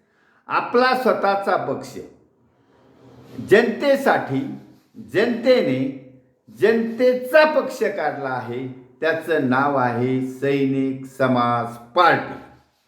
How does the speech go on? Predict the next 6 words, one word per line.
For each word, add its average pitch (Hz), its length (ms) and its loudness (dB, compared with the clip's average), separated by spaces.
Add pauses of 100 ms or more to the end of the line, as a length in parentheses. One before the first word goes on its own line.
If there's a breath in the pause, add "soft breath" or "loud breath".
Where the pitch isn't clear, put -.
(920 soft breath)
सैनिक 262 320 4
समाज 254 360 0
पार्टीचा 214 640 -2
उमेदवार 175 680 -2 (1120)
सिटिझन 285 520 4
सोल्जर, 131 440 0